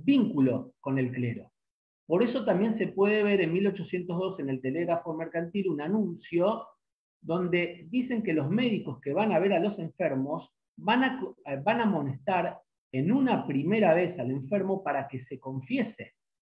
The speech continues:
antes de morir. Y en una segunda vez se le hace una advertencia de que se le va a cobrar una multa por no confesarse. Eso da eviden-, está dejando la evidencia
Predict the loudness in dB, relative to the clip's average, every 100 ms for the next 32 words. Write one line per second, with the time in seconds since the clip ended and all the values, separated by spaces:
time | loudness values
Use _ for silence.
0 | _ _ _ _ _ _ _ -2 0 0
1 | 2 0 -2 -4 -8 -14 -2 0 2 2
2 | 0 -2 -2 0 0 2 2 0 -4 -4
3 | -2 -2 -2 -2 -2 -4 -4 -6 -6 -6
4 | -6 -8 -8 -4 -4 -4 -6 -6 -6 -8
5 | -6 -2 0 -2 -6 -12 _ _ -10 -6
6 | -6 -8 -12 -14 -14 -16 -16 -20 _ _
7 | _ _ -12 -4 -2 -4 -4 2 4 6
8 | 6 6 4 -6 -14 _ -8 0 2 2
9 | 0 0 2 2 2 2 0 -4 -6 -6